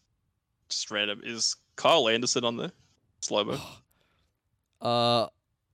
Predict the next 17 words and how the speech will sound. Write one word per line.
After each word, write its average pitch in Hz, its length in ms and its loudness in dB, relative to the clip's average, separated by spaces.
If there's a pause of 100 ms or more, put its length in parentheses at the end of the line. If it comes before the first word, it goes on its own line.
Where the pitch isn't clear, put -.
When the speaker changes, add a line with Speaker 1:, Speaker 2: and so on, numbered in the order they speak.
(640)
Speaker 2:
<sighs> - 440 -14
I 107 100 -4
don't 82 160 -12
know. 101 140 -4 (420)
<laughs> 143 100 2 (300)
Uh, 127 260 2 (100)
I'm, 151 240 4
Speaker 1:
He's 117 160 4
Speaker 2:
I'm 139 120 6
Speaker 1:
not - 0 -
Speaker 2:
just - 20 6
Speaker 1:
in 131 60 6
the 135 60 4
top 139 100 6
Speaker 2:
looking - 20 2
at 135 60 0
Speaker 1:
ten? 151 200 6